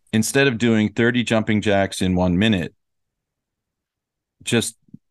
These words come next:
keep doing jumping jacks for one minute and count how many you can do. And then next time, do more. And the next time,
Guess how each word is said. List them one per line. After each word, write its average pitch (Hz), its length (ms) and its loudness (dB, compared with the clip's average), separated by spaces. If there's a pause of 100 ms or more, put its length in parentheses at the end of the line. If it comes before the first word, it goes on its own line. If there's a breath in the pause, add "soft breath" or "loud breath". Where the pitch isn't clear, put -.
(320)
keep - 220 -2
doing 110 280 2
jumping 107 360 0
jacks 90 600 -4 (920)
for 95 760 2
one 101 400 2
minute 101 320 0 (300)
and 95 180 0
count 101 320 -2
how 110 160 0
many 92 240 0
you 87 160 -2
can - 160 -4
do. 80 360 -4 (680)
And 101 160 2
then 95 180 2
next 110 280 -2
time, 90 400 -4 (460)
do 101 140 0
more. 85 460 -2 (1120)
And 95 180 0
the 92 40 0
next 101 300 -2
time, 92 400 -2